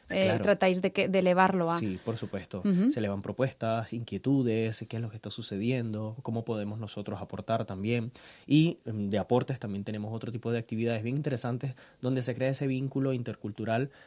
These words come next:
Speaker 2: Tenemos un mi-, eh, uno de lo-, de esas actividades es Migrantes L G T B, como te comentaba, donde l-, sobre todo la gente de Latinoamérica,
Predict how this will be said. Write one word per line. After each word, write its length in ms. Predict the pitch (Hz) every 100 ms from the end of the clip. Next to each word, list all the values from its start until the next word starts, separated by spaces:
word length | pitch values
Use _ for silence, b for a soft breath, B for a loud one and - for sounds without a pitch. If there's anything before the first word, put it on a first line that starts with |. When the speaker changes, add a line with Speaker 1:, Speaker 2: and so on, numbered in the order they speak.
| b
Speaker 2:
Tenemos 320 | - 107 104
un 120 | 110 113
mi-, 120 | 107
eh, 380 | 107 107 95 90
uno 220 | 98 110
de 80 | 120
lo-, 140 | 110
de 200 | 98 104
esas 300 | 98 - 117
actividades 580 | 117 117 117 123 135 131
es 240 | 107 107 -
Migrantes 380 | 117 107 101
L 180 | 117 117
G 80 | 120
T 80 | 113
B, 140 | 143
como 140 | 156 104
te 100 | 98
comentaba, 460 | 107 131 147 143
donde 380 | 143 120 113 107
l-, 340 | 120 113 98 120
sobre 240 | 120 107
todo 220 | 120 135
la 100 | 139
gente 240 | 120 107 120
de 100 | 127
Latinoamérica, 680 | 131 135 135 135 135 147